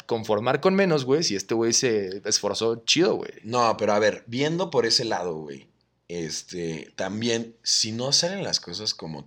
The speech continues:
Speaker 2: tú esperas o como tu itinerario dice, te vas a, a bloquear, güey.
Speaker 1: No pasa nada, amigo. Lo, eso también puede ser tu,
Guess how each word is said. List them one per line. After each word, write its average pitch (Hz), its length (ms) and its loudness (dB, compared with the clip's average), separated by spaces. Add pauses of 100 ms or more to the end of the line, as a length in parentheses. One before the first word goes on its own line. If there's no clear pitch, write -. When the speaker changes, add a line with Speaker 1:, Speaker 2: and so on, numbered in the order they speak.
Speaker 2:
tú 92 160 -6
esperas 82 560 -4
o 80 140 -16
como 78 480 -10
tu 85 100 -4
itinerario 85 800 -6
dice, 80 360 -6 (640)
te 95 200 0
vas 95 360 2
a, 98 1200 2
a 92 80 -2
bloquear, 98 460 4
güey. 175 280 0
Speaker 1:
No 156 180 6
pasa 165 260 6
nada, 170 240 6
amigo. 120 340 2
Lo, 113 200 -8
eso 160 240 6
también 143 380 2 (180)
puede 135 180 6
ser 139 160 4
tu, 147 220 -4